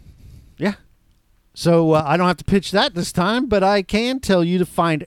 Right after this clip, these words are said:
Eric on Twitter at Eric underscore Hodder. You can find me at Podcast by Jeff. Wanna see more from Eric? Go to gaming nexus dot com for all his gaming reviews and check out his YouTube channel, uh, Eric Hodder on YouTube.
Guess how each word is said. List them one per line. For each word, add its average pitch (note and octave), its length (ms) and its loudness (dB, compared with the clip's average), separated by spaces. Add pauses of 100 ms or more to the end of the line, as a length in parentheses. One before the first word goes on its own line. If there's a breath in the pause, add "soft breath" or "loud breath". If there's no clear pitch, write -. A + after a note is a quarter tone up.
Eric G#3+ 300 0
on C#3+ 180 -2
Twitter C#3 300 -2
at C3+ 80 0
Eric C3+ 260 -2
underscore C3 420 -6
Hodder. C#3 340 0
You C#3 120 -2
can C#3 140 -4
find C#3 340 -4
me D3 220 -4
at C#3+ 300 -4
Podcast C#3+ 580 -2
by C3 160 0
Jeff. C#3 380 -2
Wanna C3+ 160 -4
see - 160 -8
more D3+ 180 -2
from D3 240 -10
Eric? D#3+ 280 -8
Go E3 100 -2
to D3+ 60 -6
gaming E3 340 -4
nexus D#3+ 260 -8
dot D3 240 -2
com D3 240 -6
for C#3+ 160 -6
all C3+ 120 -2
his B2+ 120 -4
gaming C3+ 380 -6
reviews C#3 500 0 (400 loud breath)
and A#2 100 -10
check C3 200 -4
out A#2 120 -2
his G2+ 140 -6
YouTube C3+ 400 -2
channel, C3+ 560 -2 (580 soft breath)
uh, A2 280 -4
Eric A#2 220 -6
Hodder E3+ 340 -2
on C3 220 -2
YouTube. D#3 480 0